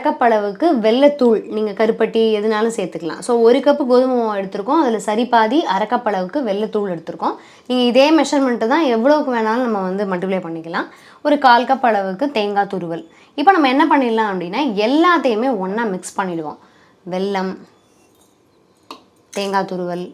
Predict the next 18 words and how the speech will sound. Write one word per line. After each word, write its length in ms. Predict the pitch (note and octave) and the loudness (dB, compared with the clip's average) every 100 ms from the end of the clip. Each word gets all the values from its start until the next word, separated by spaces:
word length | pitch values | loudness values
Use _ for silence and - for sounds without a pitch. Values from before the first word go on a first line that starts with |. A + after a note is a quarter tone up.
| - _ _ _ _ G3 | -20 _ _ _ _ -8
அரிசி 200 | G3 G#3 | -6 -4
மாவு, 240 | G3 F3+ F#3 F#3+ | -4 -4 -4 -2
கோதுமை 280 | G#3 G#3 F#3+ | -2 -2 -4
மாவு, 260 | F3+ F3+ F3+ F3 F#3+ | -4 -6 -6 -4 -2
ஏலக்காய், 500 | G#3 G3+ - F3 E3+ - | 0 -2 0 -2 -2 2
பொடியா 260 | C#4+ D#4+ D4+ | 4 6 6
இருந்தாலும் 340 | C4 A#3 A#3+ B3+ | 4 0 0 0
ஏலக்காய் 260 | A3 A3 G#3+ | 0 0 -2
சேர்த்துக்கலாம். 460 | G3 F#3+ F#3 G3 A3+ | -4 -8 -8 -8 -6
என்கிட்ட 180 | G3+ G3 G3+ | -6 0 0
ஏலக்காய் 260 | G3+ G#3 F#3+ | 0 -2 -2
பொடி 160 | G3 G#3 | -2 -2
இல்ல, 100 | G3+ G#3+ | -2 -2
அதனால 220 | F#3+ G3 | -2 -4
நான் 120 | G3 F3 | -4 -4
ஏலக்காய் 280 | F#3 F#3 F3+ | -2 -4 -4
ஃபுல்லா 180 | F3 F3+ | -6 -6
சேர்த்துருக்கேன். 440 | F#3 E3+ F3 A3 | -6 -8 -6 -6